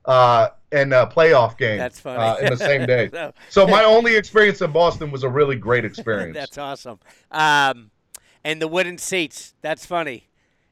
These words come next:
Speaker 2: In the free, was it
Speaker 1: Thirteen inches.
Speaker 2: <laughs> And they, it
Speaker 1: So,
Speaker 2: was
Speaker 1: uh, Major
Speaker 2: cold?
Speaker 1: League Baseball requires, like, fifteen or sixteen inches now
Speaker 2: Yeah.
Speaker 1: in their seats.
Speaker 2: Yeah.
Speaker 1: But because they're still wooden from the original Fenway Park, they get grandfathered in, and they're only thirteen inches apart. And I'm a big guy.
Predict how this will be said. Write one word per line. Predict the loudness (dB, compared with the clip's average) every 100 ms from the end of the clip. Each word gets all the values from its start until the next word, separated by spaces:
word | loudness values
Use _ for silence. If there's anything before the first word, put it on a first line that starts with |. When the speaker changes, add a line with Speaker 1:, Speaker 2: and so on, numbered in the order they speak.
| -8
Speaker 2:
In | -6
the | -6
free, | -8 -8
was | -2 2
it |
Speaker 1:
Thirteen | 2 0 -6 0
inches. | 0 0 -4 -6 -4
Speaker 2:
<laughs> | -6
And | -4 -8 -10 -14
they, | -14 -18 _ _
it | 2
Speaker 1:
So, | 4
Speaker 2:
was | 4
Speaker 1:
uh, | 0
Major | 2 4
Speaker 2:
cold? | 6 4
Speaker 1:
League | 2
Baseball | 2 0 0 4 4
requires, | 2 -2 2 2 0
like, | -6 -6
fifteen | -6 -8 -6 -6
or | -6
sixteen | -6 -10 -8 -8 -6 -4 -2
inches | 0 0 0
now | 2 4
Speaker 2:
Yeah. | 4
Speaker 1:
in |
their | 2
seats. | 0 -4 -6 -8 -16
Speaker 2:
Yeah. | -16 -16 -4
Speaker 1:
But | 0 0
because | 2 2 2 2
they're | -4
still | 4 4 6
wooden | 6 4 2
from | -2 0
the | 2
original | 4 2 2 0
Fenway | 2 2 4 2
Park, | 2 4 4 2
they | -2 2
get | 4 2 0 -14 -2
grandfathered | 2 2 2 2 2 0
in, | 0 0 -6 _ _
and | -2 4
they're | 6
only | 6 4
thirteen | -2 -4 -4 -6
inches | -6 -6 -8
apart. | 0 2 2 -4 -20 -2
And | 2 2
I'm | 4 4
a | 4
big | 2 0
guy. | 0 -2 -2 -8